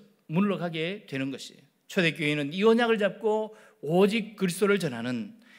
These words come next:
그런 삶을 살았습니다. 뿐만 아니라 오직 하나님의 나라. 왜 오직 하나님의 나라입니까?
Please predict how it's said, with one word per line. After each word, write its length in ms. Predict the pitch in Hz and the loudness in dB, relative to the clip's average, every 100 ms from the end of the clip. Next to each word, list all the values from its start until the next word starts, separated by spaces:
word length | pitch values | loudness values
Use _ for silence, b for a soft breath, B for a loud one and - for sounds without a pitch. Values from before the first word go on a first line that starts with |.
| b | b
그런 220 | - 175 | 2 2
삶을 600 | 151 131 123 127 147 156 | 2 -4 -8 -4 -4 -6
살았습니다. 580 | - - 110 95 - - _ _ _ _ _ _ _ - | -10 -16 -16 -16 -20 -20 _ _ _ _ _ _ _ -2
뿐만 260 | 180 185 175 | 4 6 6
아니라 540 | 160 156 151 180 - B B | 6 6 6 2 -4 B B
오직 440 | 147 160 170 226 185 | 2 4 4 -2 0
하나님의 340 | 220 214 214 | 2 2 0
나라. 360 | 196 190 - - _ _ _ _ _ _ _ _ _ _ _ | -2 -4 -8 -16 _ _ _ _ _ _ _ _ _ _ _
왜 240 | 127 185 | 4 10
오직 280 | 233 226 226 | 10 10 6
하나님의 420 | 185 202 196 196 | 0 -2 -4 -4
나라입니까? 720 | 190 147 120 107 104 131 147 | -6 -6 -8 -12 -14 -16 -16